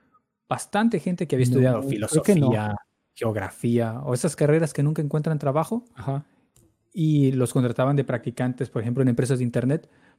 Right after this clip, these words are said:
Speaker 1: para escribir blogs, para enseñarles online marketing,
Speaker 2: Ujú.
Speaker 1: para poner Facebook ads,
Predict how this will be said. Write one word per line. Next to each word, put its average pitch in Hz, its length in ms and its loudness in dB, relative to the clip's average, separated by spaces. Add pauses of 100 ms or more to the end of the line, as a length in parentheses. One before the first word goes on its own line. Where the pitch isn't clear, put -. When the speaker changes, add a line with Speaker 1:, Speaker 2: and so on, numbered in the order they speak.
Speaker 1:
para 113 720 0 (540)
escribir 127 420 0
blogs, 120 460 0 (760)
para 117 1000 -2 (240)
enseñarles 123 880 0
online 131 360 4
marketing, 120 480 -2 (260)
Speaker 2:
Ujú. 127 200 -12
Speaker 1:
para 120 220 0
poner 120 240 -4
Facebook 120 460 -2
ads, 113 340 -8